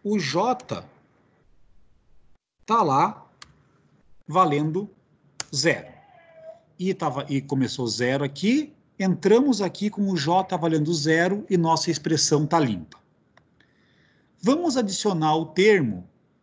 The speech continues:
X e J. Bom, mas como I é zero e J é zero, estamos adicionando esse termo aqui, x zero zero. Então, expr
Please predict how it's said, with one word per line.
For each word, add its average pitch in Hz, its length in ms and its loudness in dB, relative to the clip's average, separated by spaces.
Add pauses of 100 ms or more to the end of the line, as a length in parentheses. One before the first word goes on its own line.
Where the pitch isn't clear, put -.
(120)
X - 880 -2 (400)
e 269 220 0
J. 165 500 -2 (320)
Bom, 165 200 2
mas 123 140 -6
como 165 320 -4
I 208 180 0
é 160 80 0
zero 123 520 -2 (320)
e 135 80 -4
J 120 400 -2
é 104 60 -8
zero, 139 440 0 (560)
estamos 156 380 4
adicionando 151 640 -2
esse 165 160 -6
termo 147 320 -2
aqui, 147 260 -6
x 156 420 -4
zero 151 260 0
zero. 110 260 -6 (1000)
Então, 202 360 0
expr 190 720 -6